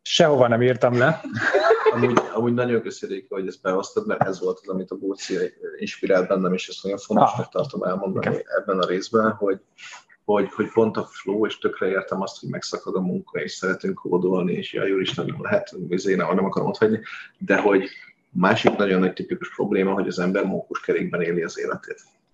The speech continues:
Speaker 2: És a van-on-van egy eszköz arra, hogy tudatosan kiszakadjunk belőle. Mert akkor nincs ott a gép, nincs ott a kód, nincs ott a kutyafüle, éppen ki mivel dolgozik, és hogy az egy nagyon fontos dolog, hogy legyenek ilyen szülőpontok,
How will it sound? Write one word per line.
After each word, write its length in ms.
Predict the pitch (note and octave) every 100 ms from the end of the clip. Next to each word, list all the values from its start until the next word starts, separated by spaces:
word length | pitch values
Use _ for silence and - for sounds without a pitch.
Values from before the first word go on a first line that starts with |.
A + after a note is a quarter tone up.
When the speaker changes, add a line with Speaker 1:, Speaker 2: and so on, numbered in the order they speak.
| _ _ _ _ _
Speaker 2:
És 140 | -
a 60 | F2
van-on-van 380 | F#2+ G2+ G#2+ G#2+
egy 120 | G#2
eszköz 300 | G#2+ - F#2+
arra, 220 | F#2+ G2
hogy 160 | F#2 F#2+
tudatosan 480 | F2+ F2+ - E2
kiszakadjunk 600 | - - - - - -
belőle. 440 | - - - - - _
Mert 140 | - F2
akkor 240 | - -
nincs 200 | F#2 F#2
ott 140 | - -
a 60 |
gép, 320 | G2 A#2+ A2+
nincs 180 | F#2+ F2+
ott 120 | F2 -
a 40 |
kód, 300 | - B2+ A2
nincs 220 | G#2 F#2
ott 120 | - -
a 40 |
kutyafüle, 500 | - A#2 - - F2+
éppen 300 | F2+ - -
ki 140 | -
mivel 240 | - - -
dolgozik, 520 | A2 A#2+ A#2 F#2+ - _ _ _ _
és 200 | E2+ F2+
hogy 240 | G2+ F#2+ - _
az 180 | - F#2
egy 100 | F#2+
nagyon 400 | G#2 A#2 A2 F#2
fontos 400 | F2+ - - F2+
dolog, 280 | F#2 F#2 -
hogy 120 | G2
legyenek 400 | G2 F2+ F2 -
ilyen 120 | F2+ F2+
szülőpontok, 840 | - F2+ - - E2+ - G#2+ -